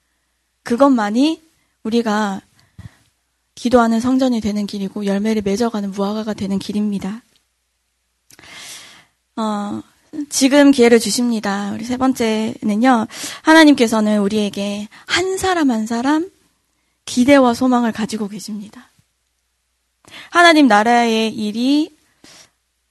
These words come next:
하-, 하나님 나라의 일에 우리 모두가 하나 되어서 교회를 세워가는 일에 기대와 소망을 가지고 계십니다.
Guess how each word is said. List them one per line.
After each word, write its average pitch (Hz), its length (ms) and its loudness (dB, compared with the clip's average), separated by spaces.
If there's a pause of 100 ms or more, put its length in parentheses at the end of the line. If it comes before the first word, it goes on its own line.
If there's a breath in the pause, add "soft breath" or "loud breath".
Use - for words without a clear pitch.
(220)
하-, 240 100 -6
하나님 277 360 4
나라의 220 300 0
일에 220 640 -2
우리 233 180 -2
모두가 202 340 -2
하나 285 240 2
되어서 240 240 2
교회를 220 320 0
세워가는 240 480 0
일에 240 340 -2 (200)
기대와 208 320 0
소망을 233 320 0
가지고 208 280 -8
계십니다. 190 600 -10